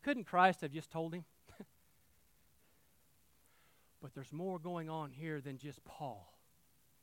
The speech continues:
See, it's not about Paul either. There's some other believers that he's been persecuting. They need to be involved in this deal. God has a, he's doing so much around you all the time. He says, By the way, Paul,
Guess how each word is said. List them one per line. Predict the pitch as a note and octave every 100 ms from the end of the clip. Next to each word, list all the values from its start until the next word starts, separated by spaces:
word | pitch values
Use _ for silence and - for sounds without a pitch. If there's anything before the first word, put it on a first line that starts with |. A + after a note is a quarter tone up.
| - - - -
See, | - G3
it's | D#3+
not | F#3 E3+
about | D3+ C3+
Paul | - D#3 C3
either. | C#3 C3+ G#2+ - - - - - - - - - - - - - - - - - -
There's | F3+ G3+
some | G#3+
other | G3 F#3+
believers | D#3+ E3 G3 G#3 E3
that | D#3 D3
he's | F#3+
been | D#3+ F#3
persecuting. | - G3+ A3 - G#3+ G#3+ G3+ - - - -
They | E3 C#3 E3+ G3 G3+
need | F3+ F#3 D#3
to | D3+
be | E3+
involved | D3+ C3 D#3 D3+ B2+
in | C3
this | B2+ A#2+
deal. | B2 B2+ F#2 - - - - - - - - - - - - - - D3
God | F#3 B3 G#3+
has | G#3+ G3+
a, | F3 - -
he's | G#3+
doing | E3 G#3 F3+
so | - G3+ F#3+
much | E3+ -
around | C#3+ D3 D3
you | C#3 C#3
all | C3
the | A#2 -
time. | A2+ F#2+ - - - - - - - - - -
He | G3+
says, | G#3
By | E3+ G3
the | F#3
way, | F3
Paul, | D#3+ F#3 F3+ F#3